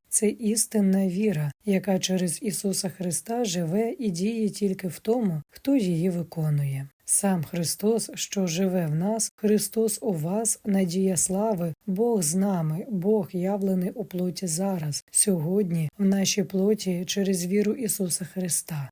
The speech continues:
Це і тільки це є живою вірою. Бо Духа Божого цим пізнавайте. Кожен дух, який визнає, що Ісус Христос прийшов, був у тілі, той від Бога.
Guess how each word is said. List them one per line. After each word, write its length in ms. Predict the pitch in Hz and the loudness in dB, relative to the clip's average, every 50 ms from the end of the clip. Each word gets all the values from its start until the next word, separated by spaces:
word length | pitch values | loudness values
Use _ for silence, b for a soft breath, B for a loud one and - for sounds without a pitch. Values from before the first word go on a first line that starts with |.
| _ _ | _ _
Це 280 | - - - 240 240 240 | -6 -4 0 0 0 0
і 200 | 269 - 220 175 | -2 -4 -6 -6
тільки 500 | - - 226 226 220 214 - - 226 214 | -4 -4 -4 -2 -2 -2 -2 0 0 0
це 320 | 220 - - 214 190 180 | 2 2 2 2 2 2
є 300 | 165 143 147 180 208 220 | 0 0 0 0 0 0
живою 540 | 208 175 170 156 143 147 160 160 151 156 151 | 0 -2 -2 -2 -2 0 0 0 -2 -2 -2
вірою. 580 | 139 151 160 156 151 147 151 147 147 143 139 139 - _ _ _ | -2 -2 -2 -2 -2 0 -2 -2 -2 -2 -4 -8 -10 _ _ _
Бо 300 | 214 190 185 214 220 220 | -6 -2 2 4 4 4
Духа 400 | 190 170 196 220 214 - - 196 | 4 2 0 -2 -2 -2 -2 -2
Божого 520 | 180 175 190 214 226 202 208 202 160 180 180 | 0 0 0 0 0 0 0 0 0 0 0
цим 300 | 143 - - 202 196 196 | 0 0 2 2 2 2
пізнавайте. 880 | - 196 175 160 180 180 180 165 185 202 196 180 151 - 170 156 143 - _ | 2 0 0 0 0 0 0 0 0 0 0 0 -2 -4 -6 -6 -6 -6 _
Кожен 460 | - 226 226 220 190 185 196 180 175 | 0 4 4 4 4 4 2 2 2
дух, 380 | 160 180 214 233 214 202 - - | 2 0 0 0 0 -2 -2 -2
який 360 | 175 170 165 - 208 202 185 | -2 -2 0 0 0 0 2
визнає, 600 | 165 185 170 156 180 180 190 185 175 202 196 180 | 2 0 0 2 2 2 0 2 2 2 2 0
що 260 | 151 - - - 180 | 0 -4 -4 -4 -2
Ісус 380 | 180 170 - - 208 196 185 - | -2 -2 -2 -2 -2 -2 -2 -4
Христос 640 | - 180 190 185 - - - - 196 185 160 - | -6 -6 -6 -6 -6 -4 -4 -2 0 0 0 -2
прийшов, 640 | - - - 196 190 190 - - - 202 196 180 165 | -6 -4 0 0 2 2 2 0 0 0 0 0 0
був 280 | 160 156 175 170 170 - - | -2 -4 -4 -6 -6 -6 -4
у 140 | 233 190 143 | -4 -4 -2
тілі, 540 | - - - 190 208 233 214 190 165 151 - _ | -4 -4 -2 -2 0 0 2 0 0 -2 -4 _
той 240 | - - 254 262 247 | -2 0 2 2 2
від 200 | 202 196 196 170 | 2 0 0 0
Бога. 540 | 170 156 160 165 165 160 147 139 147 143 135 | -2 -2 -2 -2 -2 -2 -2 -2 -4 -4 -6